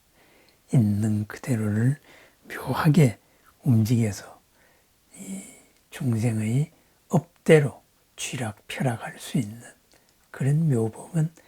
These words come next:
세상에 없다. 시방에 있는 것은 뭐예요? 바로 부처님의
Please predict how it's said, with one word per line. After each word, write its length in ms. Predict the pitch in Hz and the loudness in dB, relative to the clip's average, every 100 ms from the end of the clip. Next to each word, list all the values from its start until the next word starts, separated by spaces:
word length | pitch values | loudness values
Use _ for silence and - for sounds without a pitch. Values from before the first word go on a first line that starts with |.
| _ _ _ | _ _ _
세상에 600 | - - 127 - 135 156 | -18 -8 -6 -4 -2 -2
없다. 800 | 185 101 _ - - - - - _ _ _ _ _ _ _ _ | -2 -8 _ -14 -14 -16 -20 -20 _ _ _ _ _ _ _ _
시방에 460 | - - - 170 180 | -16 -2 4 4 4
있는 420 | 147 120 120 113 | 2 2 -2 -4
것은 340 | 120 139 160 | -4 0 2
뭐예요? 680 | 117 110 113 107 101 113 170 - _ _ _ _ _ | 2 2 0 0 -2 -4 -4 -8 _ _ _ _ _
바로 460 | - 120 120 - _ _ _ _ _ | -10 -10 -10 -18 _ _ _ _ _
부처님의 880 | - - - 127 107 104 117 135 | -20 -8 0 0 0 -2 -2 -2